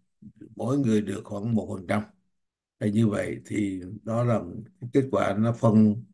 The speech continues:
phân thứ hạng tôi nói khá rõ. Cái thứ hạng này nó gần giống như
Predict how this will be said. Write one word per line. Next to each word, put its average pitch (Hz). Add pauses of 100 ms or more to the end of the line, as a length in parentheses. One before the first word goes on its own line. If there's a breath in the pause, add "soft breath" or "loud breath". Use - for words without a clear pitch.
(140)
phân 110 (320 soft breath)
thứ 151
hạng 104
tôi 117
nói 117
khá 131
rõ. 120 (4000 soft breath)
Cái 156
thứ 160
hạng 113
này 110
nó 113
gần 107
giống 127
như 139